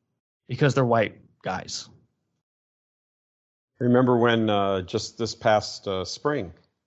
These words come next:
Speaker 2: when Biden went to, I, I can't remember if it was West Point or Annapolis, but he got up there and he gave that speech. And what did he say, uh, with regard to here, here are the, you know, the graduates, uh, you know, the cream of the, cream of the crop officers,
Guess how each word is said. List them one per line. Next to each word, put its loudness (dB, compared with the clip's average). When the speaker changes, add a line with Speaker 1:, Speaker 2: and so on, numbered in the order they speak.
Speaker 2:
when -8
Biden 0
went -8
to, -8
I, -2
I -2
can't -8
remember -4
if -8
it -6
was -10
West -2
Point -4
or -4
Annapolis, -6
but -10
he -6
got 0
up -4
there -2
and -4
he -6
gave -4
that -4
speech. -2
And -8
what -2
did -6
he -6
say, 0
uh, 2
with -4
regard 0
to -6
here, 2
here 2
are 0
the, -2
you -8
know, -6
the -8
graduates, 0
uh, -8
you -12
know, -10
the -10
cream -2
of -4
the, -8
cream -2
of -4
the -8
crop 2
officers, -2